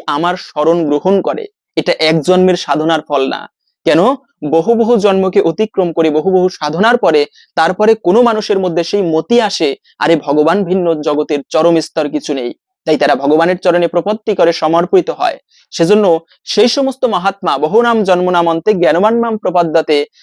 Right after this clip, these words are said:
বাসুদেব সর্বামিতি সমাহাত্মা সুদুর্লভা।" সেই সমস্ত মহাত্মারা অত্যন্ত দুর্লভ জগতে। কোটি, কোটি কোটি মানুষের মধ্যে, "মনুষ্যানাম সহস্রে সুকশ্চিৎ যততি সিদ্ধয়ে",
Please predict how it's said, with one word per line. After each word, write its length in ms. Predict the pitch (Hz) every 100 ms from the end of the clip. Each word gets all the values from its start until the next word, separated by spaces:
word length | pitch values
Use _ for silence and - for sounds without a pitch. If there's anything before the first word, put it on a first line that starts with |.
| _
বাসুদেব 560 | 151 160 - 214 196 170
সর্বামিতি 640 | - 156 151 156 156 190
সমাহাত্মা 600 | 208 156 156 170 - 214
সুদুর্লভা।" 600 | 190 170 160 156 - - _ _ _
সেই 180 | - 202
সমস্ত 360 | 208 226 226 240
মহাত্মারা 680 | 202 160 214 - 185 160 147 _ _
অত্যন্ত 460 | 175 175 - 247 247
দুর্লভ 440 | 196 170 180 180
জগতে। 480 | 151 160 151 - 127 - _ _
কোটি, 360 | - 156 175 151 - _ _
কোটি 200 | 185 240
কোটি 220 | 233 233
মানুষের 400 | 180 170 180 240
মধ্যে, 440 | 226 175 - 143 - -
"মনুষ্যানাম 540 | 180 254 - 185 180
সহস্রে 520 | 170 165 202 - 175
সুকশ্চিৎ 520 | 165 156 160 - - 220
যততি 400 | 180 170 214 202
সিদ্ধয়ে", 460 | 180 156 147 147